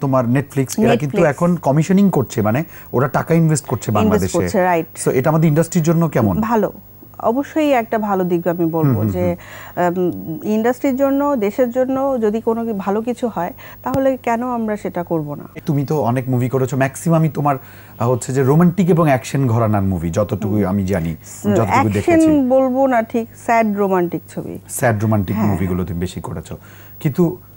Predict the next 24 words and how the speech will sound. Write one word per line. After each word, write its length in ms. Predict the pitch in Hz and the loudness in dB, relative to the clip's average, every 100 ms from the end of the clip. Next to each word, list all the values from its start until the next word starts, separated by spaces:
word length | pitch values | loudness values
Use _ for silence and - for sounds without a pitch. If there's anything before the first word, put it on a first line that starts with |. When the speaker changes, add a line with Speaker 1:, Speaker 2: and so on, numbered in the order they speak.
| - - - - | -20 -20 -20 -2
Speaker 1:
কখনো 380 | 170 - 196 190 | 0 2 2 2
কি 100 | 185 | 2
তোমার 260 | 185 175 | 2 2
এরকম 320 | 156 151 170 | 2 0 2
মনে 200 | 156 160 | 2 2
হয় 180 | 180 214 | 2 2
না 200 | 226 170 | 4 2
যে 160 | 101 110 | 2 -2
তামিল 320 | - 113 117 | 0 0 2
মুভি 300 | 123 117 117 | 0 0 0
বা 320 | 107 110 107 | 2 2 2
মালায়ালাম 440 | 90 107 110 110 113 | 0 0 0 0 0
মুভি 320 | 107 107 107 | 0 0 0
বা 160 | 101 | 0
কোরিয়ান 360 | 104 107 104 104 | -2 -2 -2 0
মুভি, 320 | 104 98 104 - - - 107 | -2 -2 -4 -6 -16 -12 -4
ভিন্ন 180 | 117 | 0
ভাষা 160 | 113 113 | 0 0
মুভি 200 | 113 113 | 0 0
দেখে 220 | 110 110 | -2 -2
মনে 180 | 113 120 | -2 -2
হয় 80 | 165 | 0
না 100 | 180 | 0
যে 160 | 143 | -2